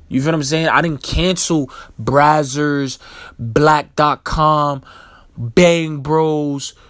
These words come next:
I didn't cancel all that shit because I got myself someone I can fuck. I don't gotta watch it in four K no more. It's in person. I got the real point of view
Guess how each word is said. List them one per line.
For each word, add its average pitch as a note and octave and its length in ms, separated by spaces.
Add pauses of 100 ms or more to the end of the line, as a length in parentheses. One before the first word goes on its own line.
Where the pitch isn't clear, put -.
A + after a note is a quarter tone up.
(360)
I D#3 100
didn't F3 220
cancel F#3+ 500
all F3+ 180
that D#3 220
shit C#3 400
because C#3+ 320
I C3+ 140
got D#3 400
myself D#3 720
someone D#3+ 500
I C3 120
can A#2+ 220
fuck. - 640 (460)
I C3 100
don't D3 160
gotta C#3 220
watch D3+ 500
it D3 220 (240)
in C3+ 160
four C3+ 360
K B2+ 300
no A#2+ 180
more. G#2+ 400 (760)
It's - 280
in F#2+ 200
person. - 800 (1040)
I A2+ 80
got A#2 240
the A2 100
real A#2 540 (600)
point C3 300
of A2 120
view A#2 500